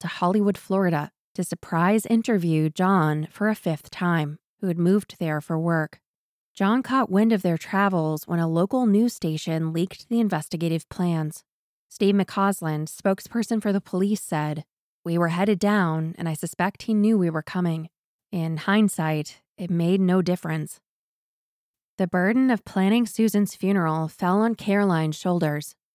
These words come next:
and her church stepped up to help out with the planning. "I was a basket case," she told a reporter. Around two hundred mourners gathered at the Blue Point Congregational Church in Scarborough for Susan's funeral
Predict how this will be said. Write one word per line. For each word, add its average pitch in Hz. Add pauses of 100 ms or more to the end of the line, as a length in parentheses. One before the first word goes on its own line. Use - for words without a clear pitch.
(140)
and 175
her 185
church -
stepped -
up 233
to 240
help 190
out 160
with 175
the -
planning. 165 (640)
"I 175
was 190
a 175
basket 170
case," 156 (260)
she -
told 160
a 160
reporter. 165 (640)
Around 185
two 254
hundred 208
mourners 165
gathered 180
at 175
the 175
Blue 180
Point 202
Congregational 190
Church 151
in 165
Scarborough 165
for 170
Susan's 185
funeral 160